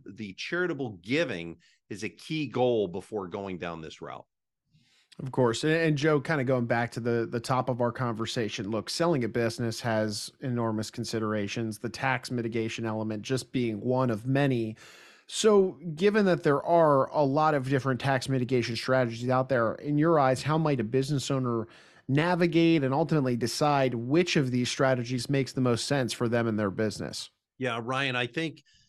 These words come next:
Speaker 1: right, there are many factors that go into the evaluation and decision-making process. And,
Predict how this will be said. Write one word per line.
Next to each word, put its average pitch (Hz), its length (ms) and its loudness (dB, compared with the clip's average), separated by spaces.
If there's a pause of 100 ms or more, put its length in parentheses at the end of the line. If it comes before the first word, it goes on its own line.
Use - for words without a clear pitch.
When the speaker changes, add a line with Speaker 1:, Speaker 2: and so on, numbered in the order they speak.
(140)
Speaker 1:
right, 143 200 0
there 269 140 -2
are 165 60 -2
many 123 280 -2
factors 127 480 -6
that 104 140 -4
go 107 220 -4
into 113 180 -4
the 104 160 -6
evaluation 101 840 -4
and 95 120 -10
decision-making 98 720 -8
process. 107 640 -6 (600)
And, 135 200 -4